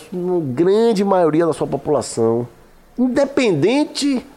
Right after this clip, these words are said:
até também da classe social. Muitos estudam em escola particular, é, a música aqui do meu amigo Serginho, na rede social que eu, é que eu vi que você não sabe nada, você não sabe nem se expressar, velho.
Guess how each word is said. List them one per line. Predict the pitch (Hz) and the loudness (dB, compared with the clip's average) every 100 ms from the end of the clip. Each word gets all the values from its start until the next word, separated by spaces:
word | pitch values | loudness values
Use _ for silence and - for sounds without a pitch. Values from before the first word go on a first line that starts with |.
| - | -2
até | 180 180 220 | -2 2 2
também | 240 226 208 226 220 | 2 2 2 0 2
da | 208 185 | 2 0
classe | - 196 - | 0 0 0
social. | 208 - 143 120 135 107 - - - - | -4 -2 0 2 2 0 -6 -20 -20 -6
Muitos | 135 151 220 302 294 185 | -2 0 2 2 2 0
estudam | 165 196 190 | 0 2 0
em | |
escola | 147 - 170 170 | 0 -2 0 2
particular, | 147 135 - - 113 139 190 214 - - - - - - - | -2 -4 -4 0 2 2 0 -4 -14 -20 -20 -20 -20 -10 0
é, | 135 117 101 90 - - | 2 2 0 -6 -14 -4
a | 147 | 0
música | 139 151 165 156 | 2 2 0 0
aqui | 123 - | -2 0
do | 139 127 | 0 0
meu | 120 120 98 87 | 2 2 0 -2
amigo | 113 117 139 147 | 0 0 0 0
Serginho, | 127 104 95 139 175 196 170 | 0 0 0 0 2 2 0
na | 156 156 | 0 2
rede | 151 202 | 4 2
social | 208 190 - 156 190 | 2 0 0 0 0
que | 220 | 0
eu, | 208 131 | 0 0
é | 147 143 | 0 2
que | 165 | 2
eu | 117 | 2
vi | 143 | 2
que | - | 0
você | 240 - | -2 0
não | 277 226 | 0 0
sabe | - 185 214 220 | 2 0 0 -2
nada, | 202 196 202 247 277 | 0 0 0 0 0
você | 220 | -2
não | |
sabe | 214 208 208 | 0 0 2
nem | 196 302 | 2 2
se | 285 - | 0 -6
expressar, | - 302 240 - 147 160 | -2 0 0 2 2 2
velho. | 131 92 65 | 2 0 -4